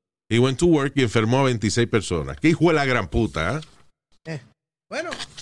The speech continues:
Speaker 2: ah,
Speaker 1: Wow.
Speaker 2: vamos a hablar de lo, de los hijos de la gran puta. El, el hijo de la gran puta gobernador de, de,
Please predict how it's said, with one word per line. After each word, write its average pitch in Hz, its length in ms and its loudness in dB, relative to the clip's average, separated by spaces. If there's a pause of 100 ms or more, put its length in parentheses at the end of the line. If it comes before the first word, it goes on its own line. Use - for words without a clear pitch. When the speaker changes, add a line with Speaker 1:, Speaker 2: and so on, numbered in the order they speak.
Speaker 2:
ah, 202 140 -16
Speaker 1:
Wow. 123 300 0
Speaker 2:
vamos 233 160 -6
a - 40 -4
hablar 277 300 -4
de 285 80 -6
lo, 294 100 0
de 269 180 -2
los 285 100 -4
hijos 262 160 0
de 269 40 0
la 269 140 -4
gran 262 220 -4
puta. 302 420 -6 (280)
El, 220 160 -4
el 220 200 -6
hijo 220 160 -4
de 226 60 -4
la 220 100 0
gran 214 240 -6
puta 269 280 -8
gobernador 277 600 -2
de, 269 320 0
de, 233 520 -4